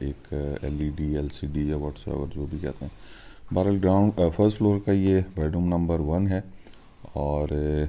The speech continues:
इस बेडरूम की जो फेसिंग है वो स्ट्रीट की तरफ है। आ, इसके साथ ये बाथ अटैच है, इसका ड्रेसर है, सामने शावर, बाथरूम के अंदर जो एंटर होते हैं तो सामने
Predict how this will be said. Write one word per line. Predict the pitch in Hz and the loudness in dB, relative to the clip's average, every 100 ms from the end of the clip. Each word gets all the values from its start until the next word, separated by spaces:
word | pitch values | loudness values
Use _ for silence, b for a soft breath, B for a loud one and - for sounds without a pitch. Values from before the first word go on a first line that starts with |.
| - - - - | -4 -14 -12 -6
इस | 80 - | -6 -4
बेडरूम | 73 76 73 80 85 85 85 | -2 -2 -2 -2 0 2 0
की | 82 - 78 | -2 -4 -4
जो | 78 | -4
फेसिंग | - 80 78 - 95 | -4 -2 0 2 0
है | 80 | 2
वो | 78 76 76 | 0 0 -2
स्ट्रीट | - 80 87 | -4 -4 -4
की | - 107 | -2 -4
तरफ | 101 90 85 82 | -2 -2 -2 -2
है। | 82 | -4
आ, | - - - - - - - - - - 73 73 73 | -6 -20 -20 -20 -20 -20 -20 -20 -12 -6 -2 -2 -2
इसके | 71 - - | -4 -6 -6
साथ | 76 73 73 76 | -4 -2 -4 -4
ये | 73 71 76 | -4 -4 -2
बाथ | 76 98 98 | 2 2 0
अटैच | - 82 82 - | 0 -2 -2 -2
है, | 78 78 | -2 -2
इसका | - - | -4 -6
ड्रेसर | 67 - 76 80 - 98 95 | -8 -4 0 0 0 0 0
है, | 87 85 82 | 2 2 0
सामने | - 69 71 73 73 73 | -2 -4 -2 -2 -4 -6
शावर, | - 71 71 76 78 73 - 76 | -6 -4 -2 0 -2 -2 -8 -8
बाथरूम | 71 69 - 76 76 | -6 -6 -4 -4 -4
के | 82 76 76 | -2 -2 -2
अंदर | 71 71 | -2 -4
जो | 65 | -4
एंटर | 69 69 80 | -6 -4 -4
होते | 76 - | -4 -4
हैं | 71 | -8
तो | 67 | -8
सामने | 69 67 67 71 71 | -8 -6 -4 -4 -6